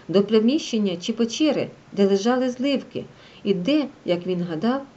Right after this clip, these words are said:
чоловіки замкнули Джорджо та Джуліана. Дік посвітав ліхтариком на стіну.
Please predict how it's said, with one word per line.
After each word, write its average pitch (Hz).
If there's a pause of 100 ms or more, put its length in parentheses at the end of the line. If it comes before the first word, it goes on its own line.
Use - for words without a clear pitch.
(160)
чоловіки 175
замкнули 190
Джорджо 190 (160)
та 170
Джуліана. 156 (2750)
Дік 190
посвітав 175
ліхтариком 160
на 147
стіну. 277